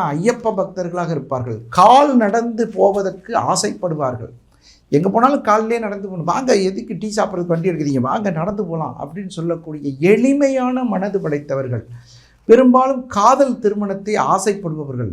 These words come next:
"லவ் பண்ணி கல்யாணம் பண்ணணும்னு நினைச்சோம், ஆனா கடவுள் பாருங்க, நமக்கு மாமன் பொண்ணை கல்யாணம் பண்ணணும்னு நினைச்சேன், ஆனா வந்து லவ் பண்ணி கல்யாணம் பண்ணி சொல்லிட்டாங்க."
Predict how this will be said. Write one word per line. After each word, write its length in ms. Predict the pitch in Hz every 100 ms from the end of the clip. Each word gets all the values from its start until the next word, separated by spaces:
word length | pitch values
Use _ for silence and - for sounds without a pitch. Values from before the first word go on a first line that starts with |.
| 95
"லவ் 240 | 127 127
பண்ணி 240 | 175 233
கல்யாணம் 360 | 247 240 233 240
பண்ணணும்னு 300 | 233 240 226
நினைச்சோம், 380 | 214 214 220 214
ஆனா 120 | 214
கடவுள் 400 | 208 185 214 226
பாருங்க, 320 | 196 196 196
நமக்கு 560 | 190 175 175 180 175 - - _
மாமன் 500 | 113 131 220 254 240
பொண்ணை 220 | 220 226 196
கல்யாணம் 400 | 196 233 226 208
பண்ணணும்னு 420 | 202 214 214 190
நினைச்சேன், 400 | 180 214 214 240
ஆனா 320 | 196 196 214
வந்து 400 | 185 180 214 165
லவ் 260 | 139 185 196
பண்ணி 180 | 190 196
கல்யாணம் 300 | 180 175 175
பண்ணி 160 | 156
சொல்லிட்டாங்க." 680 | 139 147 135 131 127 127 127